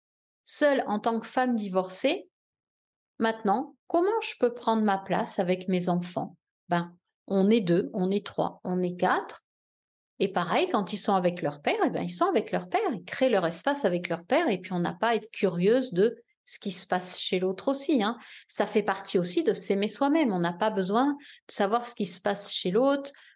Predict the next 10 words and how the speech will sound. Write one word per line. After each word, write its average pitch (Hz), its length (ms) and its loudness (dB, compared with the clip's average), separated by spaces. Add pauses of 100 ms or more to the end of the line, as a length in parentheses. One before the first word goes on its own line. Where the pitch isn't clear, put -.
pour 202 160 0
ensuite, 208 540 0 (440)
euh, 175 260 4
que - 120 -6
ce - 180 0
soit 214 280 2
jugeant 214 540 0
ou 190 60 -6
critiquant. 247 680 -4
Non, 240 380 2